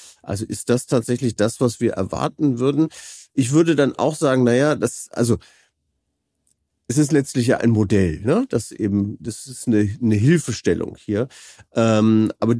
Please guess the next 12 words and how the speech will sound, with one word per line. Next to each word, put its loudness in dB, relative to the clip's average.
die -6
Frage -2
ist, -2
trifft -2
es -4
das 0
tatsächlich -4
in -2
der 0
Weise 0
gut? -6
Ähm, 0